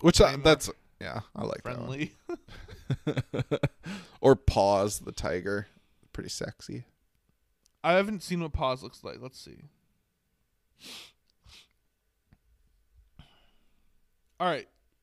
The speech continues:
Speaker 2: Let's do this. Marry F Kill.
Speaker 1: <laughs> Okay.
Speaker 2: Paws the tiger.
Speaker 1: <laughs> All right.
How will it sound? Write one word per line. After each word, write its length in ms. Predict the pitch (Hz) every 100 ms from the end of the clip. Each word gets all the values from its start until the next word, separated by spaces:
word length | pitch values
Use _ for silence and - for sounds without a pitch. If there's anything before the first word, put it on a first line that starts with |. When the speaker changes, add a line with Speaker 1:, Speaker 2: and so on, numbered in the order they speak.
| _
Speaker 2:
Let's 260 | 165 175 190
do 140 | 208
this. 420 | 180 175 117 - - _ _ _ _ -
Marry 400 | 147 160 202 196
F 260 | 185 190 -
Kill. 460 | 170 135 120 143 _ _ -
Speaker 1:
<laughs> 60 | - - 110
Okay. 240 | - - - - - _ _ _ _ _ _ _ _ - - - -
Speaker 2:
Paws 320 | 151 147 160
the 100 | 196
tiger. 680 | 180 180 156 143 143 175 190 - - -
Speaker 1:
<laughs> 320 | - - -
All 60 | 123
right. 280 | 110 123